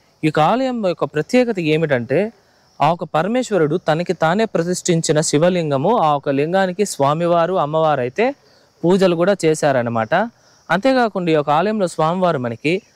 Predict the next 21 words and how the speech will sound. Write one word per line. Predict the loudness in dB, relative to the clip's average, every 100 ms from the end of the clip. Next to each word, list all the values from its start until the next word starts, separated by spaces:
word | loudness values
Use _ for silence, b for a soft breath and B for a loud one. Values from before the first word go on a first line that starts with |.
| b b
లింగ | 0 4 4
రూపంలోనూ, | 2 0 -2 0 0 0 0
అలాగే | 2 2 2 0
శారీరక | 0 0 0 0 -2 -2
రూపంలో | -2 -2 -2 0 0
కూడా | 2 2
మనకి | 0 -2 -2
దర్శనమిస్తారు. | -2 -2 -2 -2 -4 0 0 2 0 b b b b
స్వామివారు | -4 0 0 0 0 0 -2 0
శారీరక | 0 2 0 -2
రూపంలో | 0 0 0 0 2
ఉన్న | 2 0 -2
ఒక | 0
విగ్రహానికి | 0 0 0 0 -2 -4 -2 -2 -4 b b b -4
సంవత్సరానికి | -2 -2 -4 -2 0 0 -2 -4 0
యాభై | 2 0 -2 -2
నాలుగు | 0 -2 0 0
రోజులు | 2 2 0
మాత్రమే | 0 0 0 0 -2 0 0
అభిషేకం | -2 -2 -2 0 -2 0
చేస్తారు. | -2 -2 -4 -4